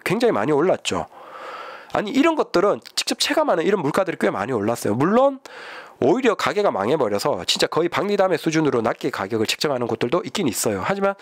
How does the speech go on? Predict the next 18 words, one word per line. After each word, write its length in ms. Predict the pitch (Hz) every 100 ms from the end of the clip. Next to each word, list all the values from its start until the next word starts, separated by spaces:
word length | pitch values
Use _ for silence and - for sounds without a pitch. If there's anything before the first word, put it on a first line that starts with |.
| - - - - -
일반적인 460 | 262 277 233 170
물가들이 420 | 131 175 180 143
많이 240 | 107 101 139
올랐어요. 640 | 95 110 123 - 85 76 - - - - - _ - - - -
인건비 360 | 277 302 285 233
오르니-, 280 | 135 143 151 - _ _ _ - - -
오르니까 420 | 120 170 165 131
당연히 360 | - 110 143
오르죠. 360 | 95 92 104 -
자, 200 | - 135
여기에서 340 | 196 277 220
우리가 180 | 120 127
생각해 360 | 123 175 156 120
볼 100 | 101
게, 300 | - 101 82 - - - - - - - - - _ -
자, 240 | 170 104 - - -
물가가 440 | 160 - 330 -
올랐잖아요. 880 | 113 104 104 - 92 85 80 78